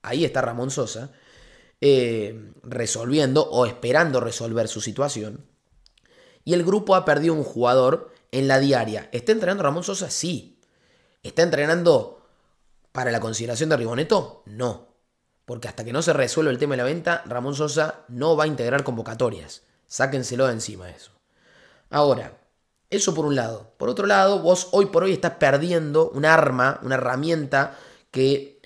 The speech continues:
futbolísticamente hablando, te podría cambiar muchas cosas. En primer lugar, porque todas las figuras del fútbol argentino que están con posibilidades de venta están jugando. Todas.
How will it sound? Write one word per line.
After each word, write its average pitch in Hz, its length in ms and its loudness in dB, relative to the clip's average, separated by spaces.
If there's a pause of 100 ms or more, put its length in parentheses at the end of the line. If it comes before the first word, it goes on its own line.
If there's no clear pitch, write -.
futbolísticamente 156 760 0
hablando, 156 420 4
te 143 120 -6
podría 170 340 -2
cambiar 151 360 0
muchas 151 440 -2
cosas. - 520 -14 (640)
En 190 140 -2
primer 269 260 2
lugar, 165 640 2 (760)
porque 135 640 2 (360)
todas 214 340 6
las 131 140 0
figuras 151 360 0
del 120 100 0
fútbol 147 200 0
argentino 123 720 -2 (280)
que 120 100 -6
están 165 520 2
con 135 220 -2
posibilidades 135 640 4
de 113 120 0
venta 165 720 0 (100)
están 175 300 0
jugando. 120 640 -2 (1400)
Todas. - 680 0